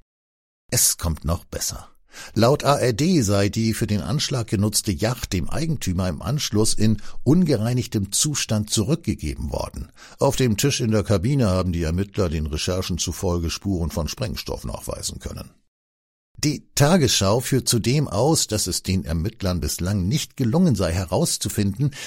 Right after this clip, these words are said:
wer die mutmaßliche Tätergruppe beauftragt hat. Dann wird der öffentlich-rechtliche Sender verschwörerisch. Zitat: „In internationalen Sicherheitskreisen wird nicht ausgeschlossen, dass es sich auch um eine False Flag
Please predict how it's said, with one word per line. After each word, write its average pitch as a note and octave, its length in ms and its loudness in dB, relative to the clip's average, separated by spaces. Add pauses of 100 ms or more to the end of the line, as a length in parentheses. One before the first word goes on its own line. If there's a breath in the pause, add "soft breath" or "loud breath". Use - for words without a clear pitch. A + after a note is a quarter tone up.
(100)
wer A2+ 220 2
die C3+ 120 0
mutmaßliche G#2+ 800 -2
Tätergruppe F2 580 -4
beauftragt - 720 -6
hat. - 220 -8 (400 loud breath)
Dann D#3+ 260 4
wird D#3+ 140 -2
der C3+ 100 0
öffentlich-rechtliche A#2+ 960 -4
Sender G2 380 0
verschwörerisch. - 1300 -6
Zitat: - 600 -4 (1120 soft breath)
„In A#2 300 2
internationalen A#2+ 840 2
Sicherheitskreisen F2+ 1040 0
wird F2 160 -4
nicht - 240 -6
ausgeschlossen, F#2 840 -2
dass - 220 -4
es - 160 -4
sich - 240 -6
auch - 180 -2
um F2 120 -2
eine F2 160 -2
False - 500 -4
Flag - 320 -8